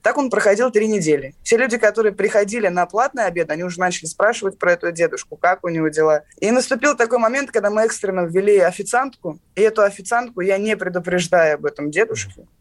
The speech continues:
и она, выполняя свою работу, взяла с него деньги. И когда я прихожу в кафе, я говорю: «Ну как, дедушка?» Она говорит: «Какой дедушка?» Дедушка перестал приходить, меня начала мучить совесть о том, что мы пожилого человека, скажем так,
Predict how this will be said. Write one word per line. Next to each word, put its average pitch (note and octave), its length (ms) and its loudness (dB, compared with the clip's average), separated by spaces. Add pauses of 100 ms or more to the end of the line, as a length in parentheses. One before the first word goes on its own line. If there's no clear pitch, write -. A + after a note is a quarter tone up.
(240)
и D#3 40 2
она, A#3+ 180 2
выполняя A3 420 2
свою G3+ 220 -2
работу, G#3 320 0
взяла E3+ 280 2
с - 120 -10
него D#3+ 180 -4
деньги. D3 500 -8 (300)
И - 160 -6
когда F#3+ 320 4
я G#3+ 360 6
прихожу F#3 680 -2 (260)
в - 100 -20
кафе, F3+ 340 2
я C4+ 80 2
говорю: F#3+ 220 0
«Ну E3+ 140 -4
как, F3 160 0
дедушка?» A3 500 -4 (140)
Она F3 140 -4
говорит: E3 160 -4
«Какой G3+ 260 0
дедушка?» - 460 -4 (1000)
Дедушка C4 320 0
перестал A#3 420 4
приходить, F#3+ 520 -2
меня G3 260 -2
начала F3+ 320 0
мучить E3+ 300 -8
совесть A3+ 420 0
о D#3 80 2
том, E3+ 220 -2
что - 160 -4
мы E3 120 0
пожилого E3+ 400 2
человека, E3+ 360 0
скажем D#3 400 -2
так, D#3 200 2